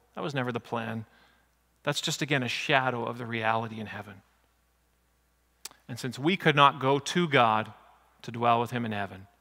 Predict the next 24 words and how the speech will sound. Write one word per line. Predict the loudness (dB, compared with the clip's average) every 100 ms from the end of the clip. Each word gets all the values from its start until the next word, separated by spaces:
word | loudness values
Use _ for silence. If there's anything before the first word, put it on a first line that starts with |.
| _ _ _ _ _
he | -4
came | -2 -2 -2
to | -4
earth | -4 -6 -8 -16 -20 _ _ _ _ -16
to | -10
dwell | 0 2
with | 2 -2
us. | -10 -6
That's | -6 -4
what | -4
we're | -4
celebrating | 0 0 0 -4 -8 -10
this | -12 -12
week. | -14 -18 _ _ _ _ _
That's | -14
what | -6
we | 2
always | 4 2 -2
celebrate. | -8 -12 -14 -16 -12
Jesus, | -6 -4 -4 -8 -12 -18 -20 _ _ -10
Emmanuel, | -4 2 4 4 4 0 -2 -8 -20 _ _ _ _ _ _ _ _ _ -6
God | -2 0 0
with | -2 -6 -4
us. | -6 -6 -6 -8